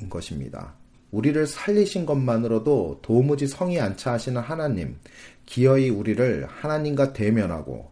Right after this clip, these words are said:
그를 직시할 수 있는 거룩한 존재로 만드시려는 하나님의 사랑은 믿음의 대상이지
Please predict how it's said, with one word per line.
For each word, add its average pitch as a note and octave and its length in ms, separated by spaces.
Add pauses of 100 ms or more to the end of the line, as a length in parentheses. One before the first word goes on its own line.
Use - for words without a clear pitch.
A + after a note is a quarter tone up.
그를 G#2 320
직시할 C3 540
수 G2 180
있는 E2 380 (300)
거룩한 B2+ 720
존재로 A2 480
만드시려는 G2 760
하나님의 F3 600
사랑은 C#3 680 (380)
믿음의 C#3 380
대상이지 G2 640